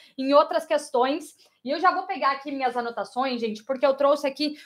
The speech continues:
um passo a passo pra ajudar vocês nessa linha de raciocínio. Sejam muito bem-vindas, Aline, Lide, Roberta, ó, galera de São Paulo, Curitiba, Vitória. Vão mandando de onde vocês estão falando que eu quero já ir vendo vocês.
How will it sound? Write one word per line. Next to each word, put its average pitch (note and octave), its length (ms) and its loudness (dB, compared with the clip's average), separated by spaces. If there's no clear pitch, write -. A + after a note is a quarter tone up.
um C4 140 -2
passo C#4+ 260 2
a C#4 60 4
passo C#4 300 -2
pra C#4+ 120 0
ajudar C4+ 260 2
vocês C#4 460 0
nessa C#4 340 2
linha C4+ 280 0
de C#4+ 80 0
raciocínio. B3+ 760 -4
Sejam B3 380 -4
muito C#4+ 420 -8
bem-vindas, C#4+ 760 -2
Aline, B3 880 0
Lide, C#4 880 -6
Roberta, C#4 720 2
ó, B3+ 100 4
galera B3+ 360 0
de C#4 80 -8
São A3+ 400 -4
Paulo, A#3+ 640 4
Curitiba, B3 1080 -2
Vitória. B3+ 1080 8
Vão B3 200 6
mandando F4 400 8
de E4 40 10
onde E4 220 6
vocês D#4 320 2
estão D4 260 -2
falando D4 460 2
que D4+ 80 -2
eu C4+ 60 -2
quero C4+ 260 0
já C4+ 180 -2
ir C4 80 -6
vendo C4+ 220 -6
vocês. B3 640 -4